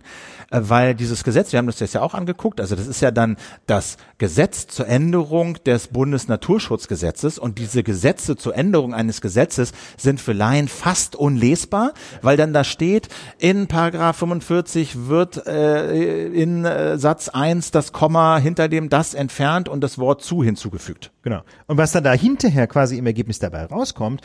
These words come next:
Speaker 2: das weiß niemand.
Speaker 1: Ist super kryptisch. Dann musst du dann in das Originalgesetz gucken und das beides vergleichen. De facto unlesbar. Und so ist es auch bei diesem Gesetz. Das Ende, dieses Gesetz, das Gesetzentwurf zur Änderung des Bundesnaturschutzgesetzes, da steht dann im Prinzip, fünfundvierzig a wird eingefügt,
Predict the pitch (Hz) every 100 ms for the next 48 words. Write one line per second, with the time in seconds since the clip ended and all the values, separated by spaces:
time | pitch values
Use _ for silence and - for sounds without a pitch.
0 | - - 104 - 95 90 147 127 - 240
1 | 208 - 170 226 - 120 170 - 147 143
2 | 135 127 131 160 170 175 151 147 - 151
3 | 156 143 139 143 143 - 151 151 156 160
4 | - - - 143 147 151 151 135 120 -
5 | 113 120 180 185 165 - 180 196 160 92
6 | 87 - - - - 120 147 180 185 139
7 | - - 123 147 - - 101 85 90 104
8 | 123 - 90 110 220 - - 113 123 87
9 | - 110 101 87 175 240 - 180 196 196
10 | 214 - - - - 131 - 170 185 170
11 | 135 117 117 - 214 - - - 160 156
12 | 143 - 127 123 165 190 190 151 190 185
13 | - 208 -